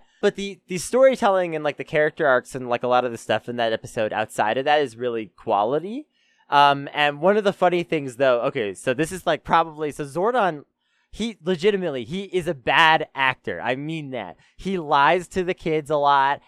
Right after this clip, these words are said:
He puts them in danger for no reason frequently. He just, like, plays with them and their emotions and stuff. He pretends like he gives them, like, opportunities to make their own decisions, but then he just forces their hand anytime that they actually are not, like,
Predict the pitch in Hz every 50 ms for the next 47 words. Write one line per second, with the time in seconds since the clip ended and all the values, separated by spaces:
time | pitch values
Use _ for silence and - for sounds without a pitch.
0 | _ - 156 151 - - 180 165 - - 190 185 185 196 185 160 151 151 147 156
1 | 160 151 156 156 - 156 147 135 131 139 143 151 139 139 139 139 143 139 110 135
2 | 135 135 131 131 131 139 _ _ - - 147 131 - - 143 131 123 127 127 127
3 | 127 123 117 _ _ _ _ - - - 165 139 123 170 175 - 202 185 165 127
4 | - - 151 156 160 165 185 202 196 170 156 160 156 - - 156 151 151 147 151
5 | 147 147 147 143 143 135 139 139 139 131 127 123 120 135 143 156 147 - 156 151
6 | 143 139 135 135 147 147 147 143 - - 151 147 147 147 151 _ _ _ _ -
7 | - 180 - 214 208 196 - 185 156 156 165 175 156 190 180 180 175 - 208 202
8 | 170 - 196 190 170 170 175 - - 196 190 185 185 190 180 - - 143 151 -
9 | - 170 - - 175 170 165 165 170 151 - 160 160 160 160 - - 170 165 160
10 | 160 165 160 160 151 - 170 160 147 165 165 160 160 147 _ _ _ _ - 151
11 | 165 196 202 214 190 208 214 190 - _ - 156 151 156 151 - 143 139 127 147
12 | 131 127 127 127 123 123 117 113 107 92 120 131 131 135 120 - 135 123 120 120
13 | 120 117 113 - 123 120 104 87 101 107 113 120 - - - 98 104 113 110 98
14 | 87 104 107 107 104 101 104 107 - - 98 98 92 85